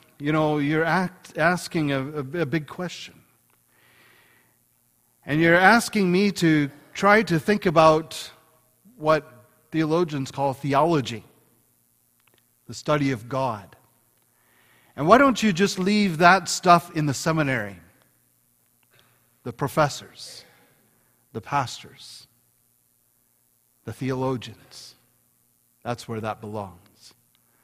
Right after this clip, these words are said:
Don't confront us with the reality of having to come up with an answer for who is God."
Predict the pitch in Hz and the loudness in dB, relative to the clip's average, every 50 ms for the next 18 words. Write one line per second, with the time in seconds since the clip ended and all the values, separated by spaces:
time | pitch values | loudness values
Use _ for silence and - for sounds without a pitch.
0 | _ _ _ _ _ _ _ _ _ _ _ _ _ - 139 147 156 - - - | _ _ _ _ _ _ _ _ _ _ _ _ _ -6 -6 -6 -6 -8 -10 -10
1 | 147 131 120 - - 135 127 113 - 131 120 110 - - - 120 110 - 120 107 | -10 -10 -8 -8 -6 -6 -6 -6 -6 -8 -8 -8 -10 -12 -14 -16 -14 -14 -14 -12
2 | 107 113 113 110 110 107 110 107 110 - - 92 82 85 _ _ _ _ _ _ | -10 -10 -8 -8 -8 -8 -8 -10 -14 -18 -20 -20 -20 -20 _ _ _ _ _ _
3 | _ _ _ _ _ _ _ _ _ _ _ _ _ _ _ _ _ _ _ _ | _ _ _ _ _ _ _ _ _ _ _ _ _ _ _ _ _ _ _ _
4 | _ _ _ _ _ _ _ - - - - 139 123 117 123 113 113 - - 117 | _ _ _ _ _ _ _ -20 -18 -10 -6 -6 -4 -4 -6 -10 -10 -12 -16 -18
5 | 95 _ _ _ _ _ _ _ - - 151 147 143 139 - - 135 - - 120 | -20 _ _ _ _ _ _ _ -12 -10 -8 -6 -6 -8 -8 -10 -14 -14 -12 -12
6 | 113 113 123 123 120 120 - 110 101 - - 110 110 120 127 127 120 120 117 _ | -12 -10 -10 -10 -12 -14 -14 -16 -16 -14 -12 -12 -10 -10 -8 -8 -10 -10 -12 _
7 | _ _ _ _ _ - 120 104 95 - 107 104 113 113 110 101 - - | _ _ _ _ _ -14 -14 -14 -14 -16 -14 -12 -10 -10 -10 -10 -14 -20